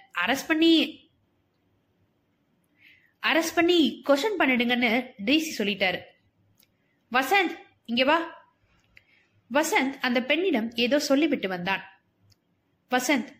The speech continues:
ஒரு பெயில் அப்ளிகேஷன் போட்டுரு, இந்த ஆளை ரிலீஸ் பண்ணிக்கிட்டு." "போட்டுட்டா போகுது." "சார், நீங்க அரெஸ்ட் பண்றதா இருந்தா உடனே பெயில்ல ரிலீஸ் பண்ணி ஆகணும். ஷ்யூரிட்டி எவ்வளவுன்னு சொல்லுங்க."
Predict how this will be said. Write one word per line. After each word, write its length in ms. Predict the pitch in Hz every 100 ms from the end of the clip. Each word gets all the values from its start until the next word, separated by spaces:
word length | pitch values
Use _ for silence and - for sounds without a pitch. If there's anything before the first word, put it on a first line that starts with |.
| _ _ _
ஒரு 200 | - 254
பெயில் 300 | 240 262 349
அப்ளிகேஷன் 540 | 370 226 220 214 220 190
போட்டுரு, 320 | 196 190 196 196 _ _
இந்த 240 | - 233 240
ஆளை 160 | 269
ரிலீஸ் 300 | 254 233 262
பண்ணிக்கிட்டு." 460 | - 190 196 202 190 - _ _ _ _ _ _ _ _
"போட்டுட்டா 340 | 254 349 392 403
போகுது." 580 | 226 190 277 262 - _ _ _ _ _ _
"சார், 500 | - - 285 262 - - _ _
நீங்க 320 | 247 269 262
அரெஸ்ட் 240 | 277 381 370
பண்றதா 340 | 311 262 254
இருந்தா 500 | 214 202 208 226 - -
உடனே 380 | 254 302 349
பெயில்ல 320 | 254 247 254 208
ரிலீஸ் 300 | 214 247 -
பண்ணி 220 | 196 180
ஆகணும். 260 | 180 180 - _ _ -
ஷ்யூரிட்டி 440 | - 294 339 320 233
எவ்வளவுன்னு 320 | 208 208 220
சொல்லுங்க." 440 | 202 185 190 -